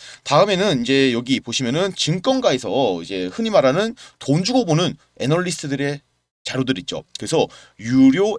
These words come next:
애널리스트들이 모아놓은 주요 전망, 그리고 그 다음에 이 분석 또 보시면은 이제 또 투자 포인트라고 해가지고 뭐 이렇게 보이실 거예요, 글이.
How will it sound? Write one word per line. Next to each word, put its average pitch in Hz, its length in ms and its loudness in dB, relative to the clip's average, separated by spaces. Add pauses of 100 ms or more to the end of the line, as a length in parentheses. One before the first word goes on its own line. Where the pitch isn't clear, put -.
애널리스트들이 135 880 -4
모아놓은 104 640 -4
주요 165 420 0
전망, 139 460 -2 (180)
그리고 151 420 -2
그 - 120 -12
다음에 120 380 -2
이 135 120 -6
분석 151 360 -2 (600)
또 135 80 -6
보시면은 131 560 -4 (340)
이제 165 400 -2
또 127 180 -4
투자 247 220 0
포인트라고 185 520 -6
해가지고 120 760 -2 (380)
뭐 90 140 -8
이렇게 110 260 -8
보이실 139 240 0
거예요, 110 180 -4
글이. 113 340 -6